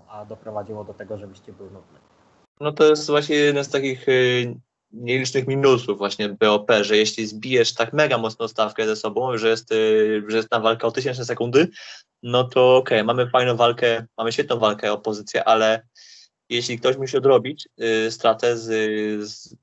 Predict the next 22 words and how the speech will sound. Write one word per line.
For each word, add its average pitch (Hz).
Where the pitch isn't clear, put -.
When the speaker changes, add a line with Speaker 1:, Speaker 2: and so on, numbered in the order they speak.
Speaker 2:
wielunastu 123
sekund, 151
no 123
to 127
wtedy 123
to 127
jest 123
mission 127
impossible. 110
To 110
jest 117
wtedy 117
straszny 123
problem 120
i 117
to 120
nas 117
utrudnia, 123
właśnie 117
zabija 120
oraz 113
wypacza, 117